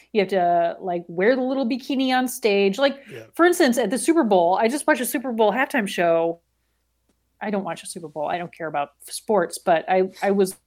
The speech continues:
Speaker 1: looking at the Super Bowl halftime show because there was all, like, the controversy about, you know, whatever. There's always controversy. And Mary J. Blige, who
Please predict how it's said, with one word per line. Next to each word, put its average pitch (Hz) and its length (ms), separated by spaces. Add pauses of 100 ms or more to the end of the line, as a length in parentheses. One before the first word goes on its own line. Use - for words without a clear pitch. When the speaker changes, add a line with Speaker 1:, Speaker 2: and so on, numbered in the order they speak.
(260)
Speaker 1:
looking 233 180
at 175 80
the 170 100
Super 196 260
Bowl 180 220
halftime 202 400
show 190 140
because 170 220
there 165 100
was 165 100
all, 156 160
like, 156 200
the 143 60
controversy 165 580
about, 151 340 (260)
you 170 80
know, - 60
whatever. 110 320 (840)
There's 165 140
always 151 240
controversy. 160 720 (220)
And 180 540 (2000)
Mary 233 260
J. 226 120
Blige, 202 760
who 202 420